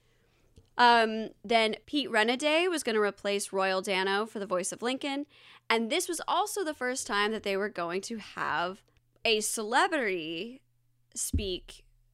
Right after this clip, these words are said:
for the narrator. Maya Angelou was brought in as the narrator and to read the president's roll call. Before that, it was Lawrence Dobkin, and he was the ni-, the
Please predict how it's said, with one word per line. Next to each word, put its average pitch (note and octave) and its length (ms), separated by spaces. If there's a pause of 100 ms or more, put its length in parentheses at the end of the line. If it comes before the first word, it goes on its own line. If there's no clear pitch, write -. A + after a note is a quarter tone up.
for F#3+ 580
the F#3 100
narrator. C3+ 600 (300)
Maya C#4 240 (100)
Angelou A3+ 580
was G#3 160
brought G3+ 300
in F#3+ 480 (340)
as A#3 160
the A3 100
narrator G3+ 420
and F#3 200
to A3 120
read F#3+ 280
the F#3+ 60
president's F#3+ 560
roll A#3+ 220
call. - 400 (480)
Before D4 400
that, B3+ 320
it G#3 160
was G#3 300
Lawrence G3 440
Dobkin, B3 640 (460)
and A3 460 (120)
he B3+ 500
was A3 720 (460)
the G3+ 640
ni-, G#3 240
the F#3+ 320